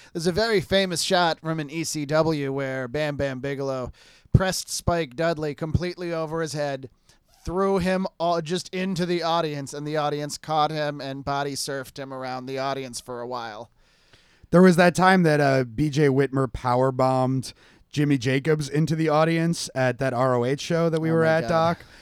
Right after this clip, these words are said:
Speaker 1: Yeah.
Speaker 2: which looked insane until we realized that it wasn't actual audience members. It was, like, the R O H students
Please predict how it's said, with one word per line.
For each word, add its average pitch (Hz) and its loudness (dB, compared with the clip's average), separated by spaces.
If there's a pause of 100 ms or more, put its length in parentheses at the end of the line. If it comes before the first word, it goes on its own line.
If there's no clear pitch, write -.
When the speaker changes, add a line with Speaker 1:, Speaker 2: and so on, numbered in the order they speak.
Speaker 1:
Yeah. 117 0
Speaker 2:
which - 4
looked 214 6 (240)
insane 156 2 (200)
until 170 0
we 180 4
realized 151 4
that 139 0
it 139 0
wasn't 147 2
actual 135 2
audience 123 0
members. 107 -2
It 117 -4
was, 110 -4
like, 110 -4
the 113 -4
R 117 2
O 117 2
H 110 -4
students 107 -4